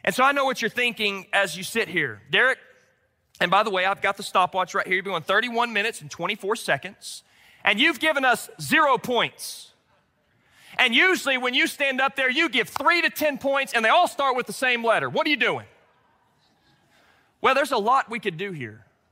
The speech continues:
We, we, we could talk about that fourteen, fourteen, and fourteen. We could talk about how we need to quit calling sin a mistake and just start calling it sin.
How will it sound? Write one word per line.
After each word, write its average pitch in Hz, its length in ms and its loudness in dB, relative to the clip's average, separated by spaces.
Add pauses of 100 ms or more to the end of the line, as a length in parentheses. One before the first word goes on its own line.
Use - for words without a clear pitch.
(320)
We, 196 160 4
we, 214 200 0
we 208 160 -2
could 180 200 -6
talk 214 280 2
about 196 260 0
that 196 200 -2
fourteen, 196 460 -2
fourteen, 196 400 -4
and 175 100 -10
fourteen. 190 400 0 (500)
We 277 140 4
could 269 140 0
talk 262 280 2
about 240 220 0
how 247 220 0
we 247 120 -6
need 247 160 -4
to 214 60 0
quit 262 320 -2
calling 254 460 -2
sin 277 320 -4
a 262 40 -2
mistake 277 540 -2
and 208 140 -2
just 247 140 -6
start 254 260 0
calling 254 380 0
it 233 100 -8
sin. 220 440 -4